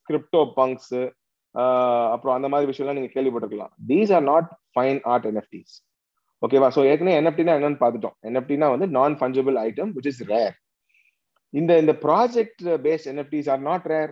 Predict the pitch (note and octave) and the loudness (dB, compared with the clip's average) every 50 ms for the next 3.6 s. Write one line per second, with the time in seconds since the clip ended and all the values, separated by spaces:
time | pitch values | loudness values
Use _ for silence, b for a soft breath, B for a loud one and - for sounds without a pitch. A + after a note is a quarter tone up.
0 | - - C#3+ D3 C#3 - E3 F3 F#3 F3 F#3 F3+ F#3 F3+ F3+ E3 D#3 - - D3+ | -6 -6 -4 -4 -2 -2 -4 -4 -2 0 0 0 0 -2 -4 -4 -6 -6 -6 -8
1 | D3+ D3+ - _ _ _ _ _ - D3 D3 D#3 D#3+ D#3+ D#3 - _ D#3 E3 - | -8 -8 -12 _ _ _ _ _ -4 -4 0 2 0 0 0 -4 _ -8 -2 0
2 | F#3 F3 D#3 D#3+ D3+ D3+ D3+ D3+ D3 C#3 C3 C#3 C#3 D3 C#3+ - _ _ _ _ | 0 2 4 4 4 4 4 2 -2 -2 -2 -2 -2 -2 -6 -12 _ _ _ _
3 | _ _ _ E3 D#3 D#3+ D#3 D#3+ D#3 D#3 D#3 | _ _ _ -4 -2 0 0 0 0 0 -2